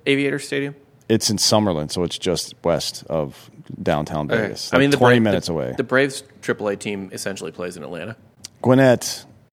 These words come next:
Speaker 2: is not Atlanta. Come on, man.
Speaker 1: I, I thought it was, like, exurban, suburban Atlanta.
Speaker 2: Let's look it up on the ma-, I wanna see it on the map.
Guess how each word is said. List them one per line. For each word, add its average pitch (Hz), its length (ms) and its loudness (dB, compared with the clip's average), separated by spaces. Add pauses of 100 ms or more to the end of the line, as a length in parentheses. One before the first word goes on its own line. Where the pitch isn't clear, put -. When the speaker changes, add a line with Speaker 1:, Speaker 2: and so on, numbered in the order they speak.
(160)
Speaker 2:
is 87 200 -6
not 71 240 -4
Atlanta. 50 460 -14
Come 69 160 -12
on, 50 160 -12
man. 50 240 -12
Speaker 1:
I, 156 240 0
I - 20 -2
thought 175 160 0
it 175 40 0
was, 156 100 -2
like, 135 220 -2
exurban, 117 640 2
suburban 107 440 -2
Atlanta. 95 420 -8 (1500)
Speaker 2:
Let's 92 200 -8
look 98 140 -2
it 82 100 -2
up 65 260 -4
on 71 80 -6
the 65 60 -6
ma-, 65 120 -8
I 73 80 -4
wanna 95 140 0
see - 180 -4
it 85 60 0
on 69 100 -4
the 60 60 -8
map. 60 320 -8